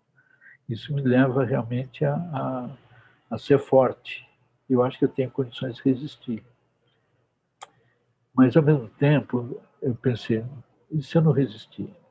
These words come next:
Se eu não conseguir? Aí foi quando eu pensei em suicídio, que passa pela cabeça de muita gente, né? Cometer suicídio, você abreviar aquele sofrimento,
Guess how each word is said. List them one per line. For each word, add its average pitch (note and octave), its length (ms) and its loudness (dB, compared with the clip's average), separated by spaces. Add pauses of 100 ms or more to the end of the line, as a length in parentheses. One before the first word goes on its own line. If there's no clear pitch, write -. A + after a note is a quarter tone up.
(800)
Se - 140 -6
eu C3+ 40 2
não D3 100 4
conseguir? G2+ 600 -4 (760)
Aí C3 100 2
foi B2+ 160 0
quando C#3 180 0
eu C#3 60 2
pensei C#3 360 -2
em - 20 -6
suicídio, - 640 -6 (1600)
que A#2 100 -6
passa B2 380 0
pela A#2+ 160 0
cabeça A#2+ 360 0
de - 80 -10
muita C#3+ 300 -2
gente, G#2 420 -6
né? G#2+ 140 -6 (920)
Cometer A2+ 360 -2
suicídio, C#3 520 -4
você A#2+ 240 0
abreviar A#2 560 4
aquele B2 240 -2
sofrimento, A2+ 760 -2